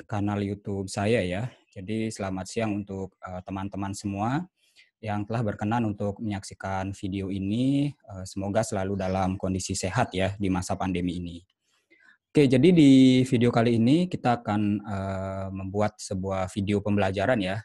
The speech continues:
yang khusus untuk mata kuliah bisnis digital dan teknologi keuangan. Jadi, eh, video ini memang disusun untuk, eh, mendukung proses pembelajaran dari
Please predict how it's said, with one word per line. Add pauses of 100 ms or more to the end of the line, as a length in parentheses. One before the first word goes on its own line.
(120)
yang
khusus
untuk
mata
kuliah (560)
bisnis
digital
dan
teknologi
keuangan. (240)
Jadi, (420)
eh,
video
ini
memang
disusun
untuk,
eh,
mendukung
proses
pembelajaran
dari